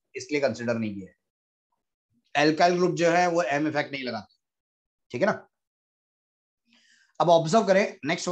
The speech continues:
ये next question, para पोजीशन पे group है, alpha carbon है, कितने alpha हाइड्रोजन है? तीन alpha hydrogen, H effect लगा रहा है। सीडी थ्री जो है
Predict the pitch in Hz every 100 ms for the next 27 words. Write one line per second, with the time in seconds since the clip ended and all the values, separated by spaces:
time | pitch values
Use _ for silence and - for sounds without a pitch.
0 | 160 131 135 131 143 - 143 180 196 -
1 | 131 135 151 143 123 147 139 139 135 151
2 | - 113 110 131 131 123 127 143 135 123
3 | - 143 139 127 139 127 131 131 135 _
4 | 127 131 131 135 127 131 139 _ _ _
5 | _ - 139 143 120 120 117 107 98 87
6 | - _ _ _ _ _ _ - 180 208
7 | 247 208 233 196 202 180 190